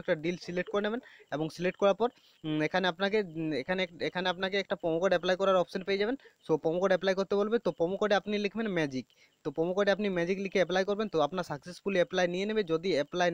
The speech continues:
না নেয়, তো তাহলে কি করবেন সেটা বলে দিচ্ছি। তো বন্ধুরা, যদি আপনার এরকম প্রবলেম আসছে, তো তাহলে simply আপনি যেটা করবেন সেটা হচ্ছে যে আমার YouTube-এর ডেসক্রিপশনে চলে যাবেন। তো ডেসক্রিপশনে already আমি এই বিষয়ে ভিডিও বানিয়ে রেখেছি, ঠিক আছে? তো আপনারা simply ওই ভিডিওটা দেখে নেবেন।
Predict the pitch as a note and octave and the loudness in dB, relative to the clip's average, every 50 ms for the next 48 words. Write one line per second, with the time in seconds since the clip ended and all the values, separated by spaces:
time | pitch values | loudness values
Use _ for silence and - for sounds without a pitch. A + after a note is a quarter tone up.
0 | E3 D#3+ E3 F#3 G3 A3 C#4+ _ _ - - _ _ - C#3+ C#3 - D3+ C#3+ E3 | 0 -2 -2 -2 -4 -4 -6 _ _ -20 -20 _ _ -4 -4 -2 0 0 2 2
1 | F#3 G3 F3+ F3+ F3+ F3 F#3 F3 G3 G3 - E3+ D#3 D#3+ C#3+ C#3+ C#3 C3 B2+ A#2+ | 0 0 -2 -4 -2 0 0 0 0 -4 -4 0 0 2 2 2 0 -2 -2 -4
2 | B2 - C3+ - D#3+ E3+ F#3+ G3 G3 F#3 D3 C#3 C#3+ D#3 F#3 F#3 E3+ E3 F#3 F#3 | -6 -10 -6 -6 -4 -4 -2 0 0 2 2 0 -2 0 2 2 2 2 0 0
3 | F#3 E3 C#3+ D3+ D#3 - F#3 F#3 - - D#3 D3+ E3+ F3+ F3 E3 E3 E3+ - - | 0 2 2 0 0 -2 -4 -4 -2 -2 -2 0 0 0 0 0 -2 -4 -4 -4
4 | G#3 A3 - - - - _ - D#3+ D3+ E3 E3+ G3 A3 G#3 - G#3 F#3 G3+ G3+ | -4 -4 -4 -6 -18 -20 _ -8 -4 0 0 0 0 0 0 -2 -4 -2 0 0
5 | F#3+ F3 G3 G#3 G3 F3 F3+ F#3 F3+ F3+ F#3+ F#3+ G#3+ G3 - F3 - F#3 F#3 - | 0 0 0 -2 -2 0 0 0 2 0 0 -2 -2 -4 -4 -2 0 -2 -2 -2
6 | G3 F#3 F3+ D#3 E3 E3+ E3 D#3+ E3+ D#3+ F#3 F3+ F3 D#3 D#3 D#3 - - - F3+ | -2 0 2 2 2 2 2 0 0 0 0 -2 0 -2 -2 -6 -8 -8 -12 -8
7 | - G3+ F#3+ F3+ E3 F3+ F#3 G3 G3 G#3+ G#3+ G#3+ G#3 - D3 C#3+ D3+ - - - | -4 -4 -4 -4 -2 -2 -2 -2 0 -2 -2 -2 -2 -4 -4 -4 -6 -8 -8 -10
8 | A3+ - - A3 A3 G3+ F3 E3+ E3+ F3+ F3+ F3 F#3+ F#3 F3+ G#3 A#3+ - _ _ | -10 -8 -6 -2 0 2 2 4 4 2 2 2 2 0 0 0 -4 -8 _ _
9 | - - _ _ - - E3 E3+ F3+ F#3 - - G3+ G#3 G3+ D#3+ E3 E3 E3 F#3+ | -20 -20 _ _ -2 0 0 0 0 -2 0 4 4 4 4 2 0 0 0 2
10 | F#3 D#3+ D#3 D3+ D#3 C#3+ C3+ C3 B2 C3 A#2+ C#3+ C#3+ G#3+ G#3+ G3 D3 C#3+ C3+ - | 2 2 2 2 2 0 0 0 -2 -6 -8 -8 -6 -4 -4 -4 -4 -4 -2 -2
11 | D3 C#3 F3 F#3 G3 F#3+ - - E3+ E3+ G3 F3 D3 D#3+ E3+ D#3+ D#3+ E3 D#3+ F3+ | -2 -2 -2 -2 -2 -2 -4 -6 -8 -6 -2 0 0 0 0 0 -2 -2 -2 0
12 | F3 G3 F3+ E3 D#3 D#3 D3+ C3 A#2 A#2+ | 0 0 2 2 2 0 0 -2 -2 -6